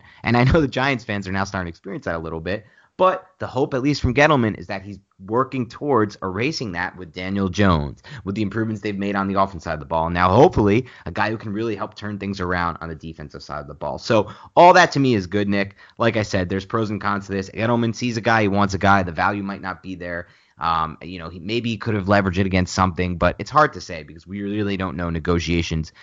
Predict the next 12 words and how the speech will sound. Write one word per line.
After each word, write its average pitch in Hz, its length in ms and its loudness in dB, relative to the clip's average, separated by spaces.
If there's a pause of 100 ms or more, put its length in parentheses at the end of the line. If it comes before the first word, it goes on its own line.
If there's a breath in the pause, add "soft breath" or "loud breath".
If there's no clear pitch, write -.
(120 soft breath)
that 80 160 -10
Jets 95 220 -8
had 92 160 -6
with 87 100 -10
any 87 220 -8
other 80 160 -8
teams 82 420 -12
or - 180 -2
anything 117 360 2
like 78 240 0
that. 64 320 -8
Um, 85 260 2